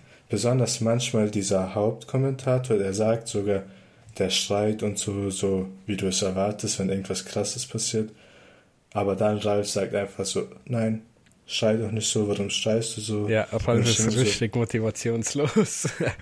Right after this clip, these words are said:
Speaker 2: <laughs>
Speaker 1: der ist so tot einfach. Und dann manchmal so,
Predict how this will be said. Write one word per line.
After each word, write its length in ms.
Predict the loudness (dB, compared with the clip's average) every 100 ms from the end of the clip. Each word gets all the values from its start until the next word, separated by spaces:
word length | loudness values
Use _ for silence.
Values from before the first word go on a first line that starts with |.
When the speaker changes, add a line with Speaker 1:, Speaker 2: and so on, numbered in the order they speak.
| -16 -20
Speaker 2:
<laughs> 520 | -20 _ _ _ -2
Speaker 1:
der 140 | 2 4
ist 180 | 2 2
so 160 | 0
tot 440 | 0 0 0 2 2
einfach. 540 | 0 0 -2 0 0
Und 240 | -2 0 2
dann 280 | 4 2 -2 -16 _ _
manchmal 500 | 2 2 2 0 0
so, 340 | 0 0 0